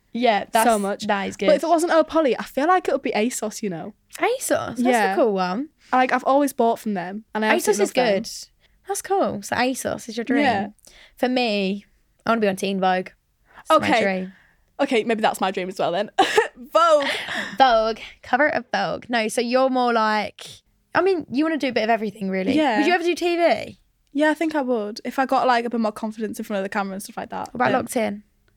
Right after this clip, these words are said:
Speaker 2: Yeah, I'd go on Locked In.
Speaker 1: Would you?
Speaker 2: Yeah, I,
Speaker 1: Go
Speaker 2: that'd
Speaker 1: on
Speaker 2: be
Speaker 1: the same
Speaker 2: so
Speaker 1: time.
Speaker 2: fun.
Speaker 1: We'll be eighteen going on together.
Speaker 2: Let's go on Locked
Speaker 1: Dot,
Speaker 2: In.
Speaker 1: dot, dot. Yeah, we'll be sick of that, honestly, 'cause me and Tallulah are both August babies.
Speaker 2: Oh, yeah,
Speaker 1: So we're,
Speaker 2: yeah.
Speaker 1: like, the youngest in our year. You're
Speaker 2: Mm-hmm.
Speaker 1: younger than me, and I think I'm young.
Speaker 2: Thirtieth of August.
Speaker 1: I'm the thirteenth, so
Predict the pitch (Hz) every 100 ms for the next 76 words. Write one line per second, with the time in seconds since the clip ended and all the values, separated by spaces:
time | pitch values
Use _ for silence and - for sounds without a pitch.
0 | _ 208 185 302 277 214 208 208 - 202
1 | 247 - - 415 403 247 269 _ 262 311
2 | 247 - 277 339 262 240 247 - 269 285
3 | 294 277 226 302 254 240 240 254 247 254
4 | 254 262 - 302 294 - - 294 - 311
5 | 302 294 285 269 277 320 302 285 302 302
6 | 302 - 466 - 311 240 220 294 311 285
7 | 240 285 311 311 294 220 226 226 220 220
8 | 220 - 208 190 190 202 247 233 202 190
9 | 208 - 240 254 247 220 240 240 240 247
10 | 240 233 - 226 220 220 226 208 214 302
11 | 311 311 254 240 247 214 190 196 226 202
12 | 214 196 175 180 - - - 285 277 269
13 | 262 247 240 226 226 208 208 - - 220
14 | 202 - - - - - -